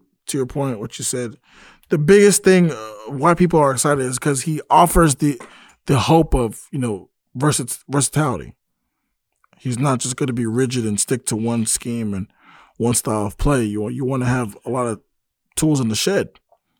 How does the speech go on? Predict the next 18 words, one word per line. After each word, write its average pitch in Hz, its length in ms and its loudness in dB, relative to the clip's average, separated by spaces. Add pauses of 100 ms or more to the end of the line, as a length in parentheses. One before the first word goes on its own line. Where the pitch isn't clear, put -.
(120)
So 92 400 -4
I, - 160 -14 (140)
I 110 60 -6
think 120 440 -6 (340)
Rockets 120 380 -2
fans 123 260 -2
should 104 160 -6
be 117 100 -2
excited 113 600 -2 (300)
to - 120 -4
see 123 480 -2 (500)
kinda 127 240 0
what 123 240 -2
he 131 140 -6
can 127 320 -2
do. 151 300 0 (200)
Now, 113 260 -6
obviously, 117 640 -8